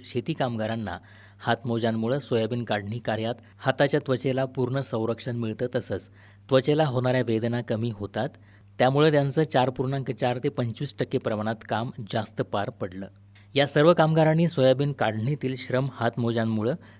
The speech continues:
कमी झाले असं मत व्यक्त केलं. तेव्हा शेतकरी बंधू भगिनींनो, सोयाबीन हातमोजा संदर्भात आपल्याला अधिक माहिती हवी असेल तर आपण कृषी विज्ञान केंद्र सांगवी रेल्वे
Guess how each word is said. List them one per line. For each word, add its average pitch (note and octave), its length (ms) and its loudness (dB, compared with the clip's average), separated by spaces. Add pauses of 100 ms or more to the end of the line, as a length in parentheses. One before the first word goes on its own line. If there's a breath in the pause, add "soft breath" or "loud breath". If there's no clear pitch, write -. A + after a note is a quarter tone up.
(160 loud breath)
कमी D3 240 4
झाले F#2+ 300 -6 (180)
असं A2+ 220 -6
मत B2+ 220 -2
व्यक्त G2+ 340 -8
केलं. F#2+ 160 -14 (320)
तेव्हा A#2 280 -2
शेतकरी C#3+ 340 0
बंधू C#3+ 280 0
भगिनींनो, C3+ 580 -2 (380 soft breath)
सोयाबीन D#3+ 440 2
हातमोजा C#3+ 540 0
संदर्भात A2 600 -2
आपल्याला A#2+ 320 -4
अधिक B2+ 260 -4
माहिती B2+ 300 -4
हवी A#2+ 240 -2
असेल A#2+ 340 -4
तर A#2+ 80 2
आपण B2 260 -2
कृषी B2 300 -2
विज्ञान C3 400 -2
केंद्र B2 300 -2
सांगवी A2 420 -4
रेल्वे A2 280 -4